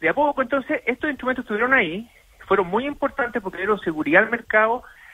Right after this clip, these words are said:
de que no iba a quedar ningún colapso, pero como las buenas redes de seguridad funcionan porque están ahí y te dan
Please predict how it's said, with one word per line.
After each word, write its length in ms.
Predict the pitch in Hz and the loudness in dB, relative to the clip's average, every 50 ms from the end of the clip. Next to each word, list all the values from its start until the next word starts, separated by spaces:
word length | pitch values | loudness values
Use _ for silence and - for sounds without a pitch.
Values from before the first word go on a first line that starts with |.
| - - - | -20 -8 -6
de 100 | 143 135 | -6 -6
que 140 | - - 160 | -6 -6 -6
no 100 | 185 220 | 0 2
iba 140 | 247 247 | 2 2
a 40 | 247 | 4
quedar 240 | - 214 202 214 208 | 4 4 2 2 2
ningún 320 | 196 185 175 185 208 220 - | -2 -8 -12 -14 -18 -10 -6
colapso, 580 | 220 220 220 170 147 - - - 208 262 339 - _ _ _ _ _ _ _ _ - | 0 2 2 2 2 -2 -8 -12 -12 -12 -12 -16 _ _ _ _ _ _ _ _ -8
pero 280 | - 269 277 277 294 285 | -4 -2 0 0 0 -2
como 240 | - 247 214 214 214 | -2 -2 0 2 2
las 180 | 208 202 190 202 | 2 2 0 -4
buenas 340 | 196 226 233 240 240 233 220 | -4 -2 0 0 0 0 0
redes 280 | 233 233 247 247 220 | 0 0 0 -2 -2
de 300 | 196 220 220 233 240 233 - - - - - - | -2 0 0 0 -2 -4 -10 -18 -20 -20 -4 0
seguridad 800 | - 196 202 208 208 202 - - 170 175 180 190 202 208 226 226 - - - - - - | 2 4 4 4 4 2 -2 -4 -4 -2 2 2 2 2 2 0 -4 -12 -20 -20 -16 -10
funcionan 600 | - 190 190 185 - - 247 247 254 262 269 262 - - - - - - _ _ _ _ _ _ _ _ | -6 -6 -6 -6 -4 0 0 2 2 2 0 -2 -6 -18 -20 -20 -20 -20 _ _ _ _ _ _ _ _
porque 560 | - 190 190 190 - - 196 190 185 - - - | 0 0 0 0 -4 -4 -2 -2 -2 -2 -4 -10
están 300 | - 151 - - 220 220 | -16 -4 0 2 4 4
ahí 360 | 214 214 262 294 262 165 - - - _ _ - - - | 4 2 2 0 -4 -8 -10 -12 -20 _ _ -20 -20 -20
y 100 | 165 160 | -14 -8
te 120 | 175 175 | -4 0
dan 400 | 170 185 202 214 226 220 226 - | 2 4 4 2 0 -2 -10 -18